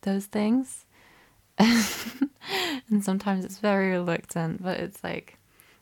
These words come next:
you both feel better afterwards. And then when you set all these things aside, you have so much time f-, later for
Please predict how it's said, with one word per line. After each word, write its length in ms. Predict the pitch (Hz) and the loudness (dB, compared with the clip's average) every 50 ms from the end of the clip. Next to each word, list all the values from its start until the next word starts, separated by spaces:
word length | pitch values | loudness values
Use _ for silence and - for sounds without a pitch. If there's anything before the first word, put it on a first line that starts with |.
| _ _ | _ _
you 420 | - 202 185 190 190 190 190 175 180 _ _ _ | -6 -2 0 0 2 2 0 0 -4 _ _ _
both 320 | - 175 170 165 170 165 - | 0 2 2 2 2 0 -2
feel 260 | - - - - - | -4 -4 -2 -2 -2
better 260 | - - - - - | -2 -2 -2 -2 -4
afterwards. 760 | - - - - - - - - - - - - - - - - - _ _ _ _ _ _ _ | -6 -8 -8 -10 -10 -8 -6 -6 -6 -6 -8 -10 -12 -12 -12 -14 -20 _ _ _ _ _ _ _
And 160 | - 214 214 | 4 6 8
then 220 | 220 226 233 233 226 | 8 8 8 8 6
when 180 | - 214 208 | 6 2 2
you 160 | 208 214 214 208 | 2 2 0 -2
set 260 | 202 - - 214 214 | -4 -4 -4 -2 -2
all 140 | 220 220 214 | -2 -2 -2
these 200 | 214 208 196 202 | -2 -4 -4 -4
things 200 | - 190 185 185 | -6 -6 -6 -6
aside, 460 | 185 - - 180 180 175 175 170 175 | -8 -8 -6 -6 -4 -4 -4 -4 -2
you 80 | 175 | -2
have 120 | 170 170 165 | -4 -4 -4
so 140 | - - 180 | -4 -4 -4
much 220 | 175 175 - - | -4 -4 -6 -8
time 380 | - - 175 170 170 170 175 170 | -6 -4 -2 -2 0 -2 -2 -4
f-, 100 | - - - _ - | -8 -14 -20 _ -4
later 520 | 185 175 180 180 180 - - 175 175 180 - _ _ _ _ | -2 0 0 0 0 -2 -4 -6 -6 -8 -12 _ _ _ _
for 400 | - - - 180 170 165 165 | -10 -4 -2 -2 0 -2 -2